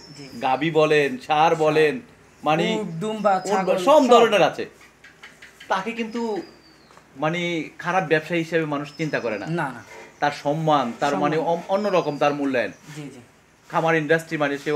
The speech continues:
Speaker 2: এখন সভাপতি।
Speaker 1: সভাপতি।
Speaker 2: তো এই ব্যবসাকে কেউ ঘৃণা করতে পারে না।
Speaker 1: না।
Speaker 2: আমরা দেশ এবং দেশের বাইরে যারা ভাই বোনরা রয়েছেন,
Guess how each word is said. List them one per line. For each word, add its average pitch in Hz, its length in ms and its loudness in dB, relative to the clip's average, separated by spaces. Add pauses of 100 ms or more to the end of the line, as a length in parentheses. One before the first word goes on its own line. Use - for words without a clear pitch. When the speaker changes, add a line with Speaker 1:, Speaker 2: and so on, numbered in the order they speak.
(120)
Speaker 2:
এখন 139 300 -4
সভাপতি। 160 440 -8 (140)
Speaker 1:
সভাপতি। 160 400 -10 (840)
Speaker 2:
তো 190 220 2 (1120)
এই 226 140 -2
ব্যবসাকে 202 380 0
কেউ 196 200 -4
ঘৃণা 165 280 -4
করতে 170 240 -8
পারে 123 240 0
না। 95 200 -10
Speaker 1:
না। 139 220 -16 (160)
Speaker 2:
আমরা 156 260 2
দেশ 160 240 0
এবং 156 200 -2
দেশের 147 260 -2
বাইরে 139 300 -2
যারা 135 200 0
ভাই 131 280 -2
বোনরা 131 360 -6
রয়েছেন, 120 320 -6